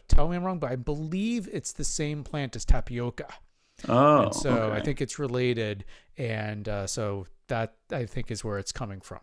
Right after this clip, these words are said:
Speaker 2: Interesting. Well, I, you know, I didn't invite you on to talk about, uh, cassava, believe it or not, but to talk
Speaker 1: Good,
Speaker 2: about
Speaker 1: 'cause I'm
Speaker 2: music.
Speaker 1: not very knowledgeable. <laughs>
Speaker 2: <laughs> And, you know, I,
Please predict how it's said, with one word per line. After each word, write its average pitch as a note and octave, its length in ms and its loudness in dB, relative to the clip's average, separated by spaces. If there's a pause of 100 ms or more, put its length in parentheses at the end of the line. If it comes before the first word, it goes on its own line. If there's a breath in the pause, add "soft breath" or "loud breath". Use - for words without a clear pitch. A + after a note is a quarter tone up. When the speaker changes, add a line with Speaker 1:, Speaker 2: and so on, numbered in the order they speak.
(400)
Speaker 2:
Interesting. - 640 -2 (540 soft breath)
Well, D3 420 8
I, B2+ 240 2 (280)
you C3 80 0
know, B2 140 4
I B2 100 0
didn't E3 500 -4 (220)
invite B2 360 -2
you A#2+ 120 -4
on A2+ 120 -2
to G2+ 60 -6
talk G2+ 340 -4
about, F#2 360 -4 (360)
uh, F#2+ 200 -10 (100)
cassava, F#2+ 600 -6
believe F2 300 -8
it F2 100 -8
or E2+ 80 -10
not, E2+ 340 -10
but F#2+ 220 0 (240 loud breath)
to A#2+ 100 -2
talk A#2+ 260 4
Speaker 1:
Good, G#2+ 120 2
Speaker 2:
about F#2 160 4
Speaker 1:
'cause C#3+ 160 4
I'm G#2 60 6
Speaker 2:
music. - 400 -4
Speaker 1:
not D3+ 140 -8
very D3 140 -4
knowledgeable. A#2 500 8 (120)
<laughs> - 0 -
Speaker 2:
<laughs> - 880 0
And, C#3+ 340 4
you D#3+ 120 4
know, C#3+ 260 8
I, D3+ 220 6